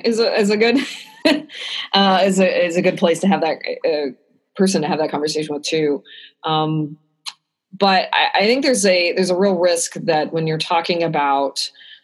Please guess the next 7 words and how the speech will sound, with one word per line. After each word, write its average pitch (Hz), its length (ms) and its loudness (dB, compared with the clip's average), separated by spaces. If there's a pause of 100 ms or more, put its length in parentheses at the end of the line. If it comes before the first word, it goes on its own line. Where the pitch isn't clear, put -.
(100)
um, 147 680 -2 (2000)
like, 139 360 -2 (920)
be 208 180 4
like 190 200 2
these 180 220 0
women 170 480 0
who 156 720 -2